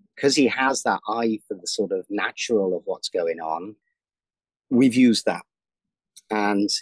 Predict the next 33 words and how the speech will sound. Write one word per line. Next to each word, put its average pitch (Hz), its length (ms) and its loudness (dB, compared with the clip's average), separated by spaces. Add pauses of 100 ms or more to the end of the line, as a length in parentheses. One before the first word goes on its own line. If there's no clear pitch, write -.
(240)
we 127 100 0
have 135 160 -2
some 113 140 -2
great 120 260 0
characters. 104 640 -8
We 104 140 0
have 101 160 -10
swallows 107 480 -2
that 104 180 -10
come 95 160 -6
back 90 300 -6
every 90 240 -10
year. 90 340 -4 (160)
And 92 80 -4
we 107 100 2
virtually, 127 340 0
we 131 60 4
haven't 135 220 2
named 117 420 0
them 123 200 0
'cause - 160 -10
I 104 80 -2
don't 107 160 -4
like 95 180 -12
doing 92 220 -8
that 87 220 -12
to 98 100 -6
other 90 200 -8
animals, 90 640 -12
but 95 140 -6 (300)
he 143 80 2
loves 151 260 2
them. 92 220 -4